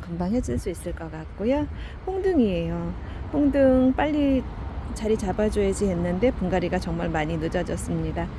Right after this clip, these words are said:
더 늦기 전에 해주려고 하고요. 요 아이 꽃대가 아주 전투적으로 많이 올라와 있는데요. 홍둥이 까망다육에 속하나요? 요 아이 꽃 보시면 요렇게 검붉은 색으로 아주 이쁘게 피려고 하는데요.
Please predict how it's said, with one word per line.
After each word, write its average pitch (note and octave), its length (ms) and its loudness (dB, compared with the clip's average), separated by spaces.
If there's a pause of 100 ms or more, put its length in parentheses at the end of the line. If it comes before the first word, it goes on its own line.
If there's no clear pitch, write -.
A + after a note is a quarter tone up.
(180)
더 F3 100 -2
늦기 E3+ 280 0
전에 F3+ 280 0
해주려고 G#3+ 480 2
하고요. G#3 440 2 (540)
요 G#3 120 2
아이 G#3+ 240 2
꽃대가 A3+ 520 2
아주 E3 160 -4
전투적으로 F3+ 680 0
많이 D#3+ 300 -2
올라와 E3+ 380 0
있는데요. D#3+ 600 0 (500)
홍둥이 C4+ 880 4 (800)
까망다육에 C#4+ 640 2
속하나요? F#3 760 -2 (1000)
요 A3+ 140 4
아이 F#3 280 2
꽃 E4+ 220 -2 (100)
보시면 G3 500 0
요렇게 E3 280 0
검붉은 G#3+ 640 2
색으로 E3+ 600 2
아주 D#3+ 280 0
이쁘게 E3+ 500 0
피려고 D4 440 2
하는데요. F#3 680 2